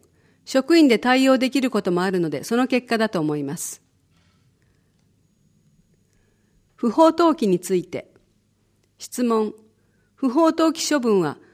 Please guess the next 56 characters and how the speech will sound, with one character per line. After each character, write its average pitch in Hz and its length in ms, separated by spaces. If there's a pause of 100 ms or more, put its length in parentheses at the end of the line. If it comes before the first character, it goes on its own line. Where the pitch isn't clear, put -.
(120)
町 226 260
で 277 80
は 214 100
ど 220 100
の 285 120
よ 254 120
う - 40
に 190 100
見 175 140
回 196 200
っ 196 40
て 196 100
い 185 80
ま 185 140
す - 100
か？ 202 200 (1040)
答 226 320
え。 - 240 (380)
職 254 320
員 330 180
が 220 80
見 180 160
回 190 260
っ - 20
て、 - 400 (300)
そ 254 160
の 262 120
後、 240 280
不 247 160
法 302 240
投 302 180
棄 - 100
さ 208 160
れ 214 100
て 226 140
い 220 60
る 220 100
と 214 120
こ 214 100
ろ 196 160
を - 40
マ 226 160
ッ - 20
プ - 200
に 240 100
落 240 120
と 254 80
す - 100
作 226 180
業 175 140
を 151 80
し - 80
て 160 120
い 151 80
ま 143 140
す。 - 240